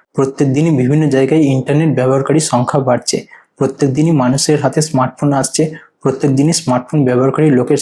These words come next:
সংখ্যা বাড়ছে। তাই Google-এ মানুষ প্রত্যেক দিন যে পরিমাণ সার্চ করতো, আগামী দিনে তার থেকে বেশি পরিমাণ সার্চের সংখ্যা বাড়বে। তাই আপনি প্রত্যেক দিন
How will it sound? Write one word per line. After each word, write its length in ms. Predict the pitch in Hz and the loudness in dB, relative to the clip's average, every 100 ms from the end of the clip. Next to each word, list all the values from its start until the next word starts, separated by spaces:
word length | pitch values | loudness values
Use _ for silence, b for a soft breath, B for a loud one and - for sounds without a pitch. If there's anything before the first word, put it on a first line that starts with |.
| - | -2
সংখ্যা 220 | 135 143 | -2 0
বাড়ছে। 360 | 123 113 - - B B B | 2 0 -2 -6 B B B
তাই 120 | 139 | -2
Google-এ 380 | 127 127 131 156 | 0 0 2 2
মানুষ 340 | 175 123 135 151 - | 2 2 0 -2 -2
প্রত্যেক 320 | 131 127 143 127 | -4 -2 -2 0
দিন 160 | 160 156 | 0 0
যে 160 | 127 147 | 0 -2
পরিমাণ 340 | 147 147 156 156 | 0 0 2 0
সার্চ 260 | 156 135 - | -2 -4 -2
করতো, 280 | 156 - 139 - B B | -4 -2 -4 -6 B B
আগামী 340 | - 123 143 151 | -4 0 2 2
দিনে 220 | 143 160 | 2 0
তার 180 | 160 123 - | 0 -4 -2
থেকে 140 | 156 | 0
বেশি 220 | 127 120 | 0 0
পরিমাণ 320 | 143 143 135 151 | 0 0 2 0
সার্চের 440 | - 123 123 143 - | 0 -2 0 -2 0
সংখ্যা 240 | 127 123 | -2 -2
বাড়বে। 340 | 139 120 117 120 - B B - | 0 0 0 0 -4 B B -4
তাই 120 | 143 | 0
আপনি 240 | 135 123 156 | 0 0 -2
প্রত্যেক 340 | 160 147 - 135 | -2 -2 -2 0
দিন 120 | 151 | 0